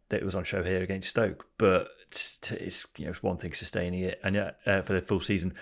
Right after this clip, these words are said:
And I know you're talking about it's only one or two places higher, but what was, what's the point difference between Sheffield United and, and Luton last season? It was eight or nine points, something significant. So that's, that's the difference, isn't it? Not, it's not one or two places higher. It's, it's an extra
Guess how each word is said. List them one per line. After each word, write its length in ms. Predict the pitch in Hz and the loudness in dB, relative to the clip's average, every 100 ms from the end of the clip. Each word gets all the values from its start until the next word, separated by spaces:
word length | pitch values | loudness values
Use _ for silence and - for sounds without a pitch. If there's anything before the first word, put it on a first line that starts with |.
| - | -10
And 100 | - | 2
I 40 | 110 | 6
know 80 | 110 | 6
you're 140 | 104 | 6
talking 240 | - 92 | 2 0
about 140 | 92 87 | 0 -2
it's 100 | 92 | 0
only 100 | 95 | -2
one 140 | 87 | -2
or 40 | 90 | -4
two 160 | - | -4
places 380 | - 87 82 87 | -6 -6 -6 -8
higher, 320 | - 90 87 | -4 -2 0
but 260 | 78 90 87 | -2 -4 -2
what 180 | 95 87 | -2 -2
was, 220 | 92 - 95 | -6 -8 -10
what's 220 | - 90 - | -8 -8 -8
the 80 | |
point 240 | - 220 - | -2 -2 0
difference 280 | 107 104 - | -4 -6 -10
between 260 | - 107 | -8 -6
Sheffield 300 | 101 107 110 | -4 -2 -2
United 180 | 110 - | -4 -4
and, 160 | 101 - - - - | -6 -8 -18 -20 -4
and 140 | 101 | 0
Luton 220 | 110 - | 2 2
last 200 | 110 104 | -2 -4
season? 380 | - 113 120 117 | -2 -2 -2 -4
It 100 | - | -4
was 100 | - - - | -8 -10 -2
eight 160 | 107 | -2
or 60 | - | 0
nine 240 | 101 104 | 0 0
points, 420 | 95 - 117 - - | -2 -2 -2 -4 -8
something 260 | - 101 95 | -6 -4 -6
significant. 760 | - 95 - 87 104 104 - | -6 -8 -8 -8 -6 -6 -6
So 220 | - 90 82 - - - - - _ _ - | -2 -2 -2 -12 -20 -20 -20 -20 _ _ 2
that's, 340 | 120 - - | 4 4 2
that's 300 | 123 107 - | 2 2 0
the 100 | 101 | -4
difference, 400 | 92 90 92 - | -4 -4 -8 -8
isn't 200 | 92 82 | -10 -8
it? 80 | 82 | -2
Not, 180 | 95 92 | -2 -2
it's 140 | - | 0
not 260 | 104 92 - | 0 0 -2
one 140 | 92 | -4
or 40 | 82 | -4
two 140 | - | -8
places 320 | - 82 - | -8 -8 -8
higher. 300 | 87 80 73 | -8 -6 -4
It's, 340 | 73 - - - | -6 -8 -10 -8
it's 180 | 90 - | -6 -4
an 60 | |
extra 520 | 85 - - 85 76 | -4 -4 -6 -6 -6